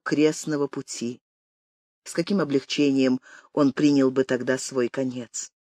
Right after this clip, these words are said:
Дверь распахнулась, будто вывалилась,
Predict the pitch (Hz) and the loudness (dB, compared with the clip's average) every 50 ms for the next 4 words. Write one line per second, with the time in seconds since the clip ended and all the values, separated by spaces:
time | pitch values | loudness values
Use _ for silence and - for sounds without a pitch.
0 | _ _ _ _ _ _ _ _ _ _ _ _ _ _ _ _ _ _ _ - | _ _ _ _ _ _ _ _ _ _ _ _ _ _ _ _ _ _ _ -8
1 | - 160 214 302 294 277 285 - - - 277 269 254 269 294 294 285 285 254 - | 2 6 8 8 10 8 6 4 6 4 6 6 8 10 10 10 10 10 8 4
2 | - - - 160 147 147 233 294 - _ _ - - 247 226 170 156 208 240 233 | 0 -8 -10 -6 0 4 4 4 4 _ _ 4 4 4 4 4 2 4 4 4
3 | 214 175 165 156 147 143 135 135 131 - | 6 6 8 8 8 8 8 6 6 4